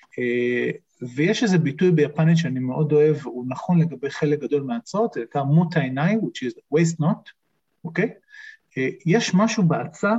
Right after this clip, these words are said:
שאם אתה מסתכל עליה כספירולין, לדוגמה,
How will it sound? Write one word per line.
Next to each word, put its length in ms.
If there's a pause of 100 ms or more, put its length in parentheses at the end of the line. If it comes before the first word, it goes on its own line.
(380)
שאם 180
אתה 200
מסתכל 480
עליה 220
כספירולין, 1040
לדוגמה, 360